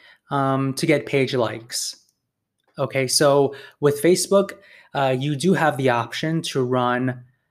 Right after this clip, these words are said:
uh, a like campaign. And what does that mean? A like campaign is essentially the, an ad format that allows people to,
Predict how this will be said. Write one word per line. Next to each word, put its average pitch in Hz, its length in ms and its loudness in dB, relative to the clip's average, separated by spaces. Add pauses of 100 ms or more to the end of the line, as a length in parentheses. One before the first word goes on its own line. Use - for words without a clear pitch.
(240)
uh, 120 460 -4
a 139 80 0
like 139 460 0 (120)
campaign. 127 720 -4 (680)
And 131 520 -2
what 165 160 2
does 135 140 2
that 131 160 0
mean? 160 480 -4
A 135 80 0
like 139 480 0 (120)
campaign 180 540 -2
is 143 100 -2
essentially 131 760 0 (480)
the, 139 400 -4
an 143 80 -2
ad 135 240 2
format 175 540 2 (140)
that 123 420 -2
allows 135 440 2
people 127 480 -2
to, 123 600 2